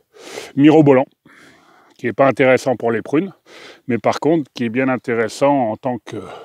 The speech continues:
porte-greffe, parce que, bah, entre autres, il est vigoureux.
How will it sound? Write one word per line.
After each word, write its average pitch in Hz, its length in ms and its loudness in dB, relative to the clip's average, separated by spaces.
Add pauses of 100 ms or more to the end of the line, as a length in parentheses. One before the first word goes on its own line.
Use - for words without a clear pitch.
(100)
porte-greffe, 120 760 -8 (760)
parce - 200 -18
que, 92 340 -14
bah, - 640 -16
entre 101 220 -10
autres, 139 200 -4
il 120 80 -4
est 135 80 -2
vigoureux. 123 420 -6